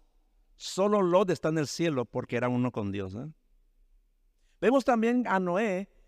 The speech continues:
que rechazó unirse al espíritu que dominaba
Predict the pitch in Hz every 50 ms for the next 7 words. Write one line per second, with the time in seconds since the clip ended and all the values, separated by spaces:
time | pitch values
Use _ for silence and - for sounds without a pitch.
0 | _ _ _ _ - 180 170 170 196 190 - 202 165 - - 240 269 269 254 262
1 | 277 254 - - 240 233 220 202 - - - 262 269 262 233 - 226 185 - 202
2 | 190 202 190 190 180 170 175 202 240 240 220 202 196 202 196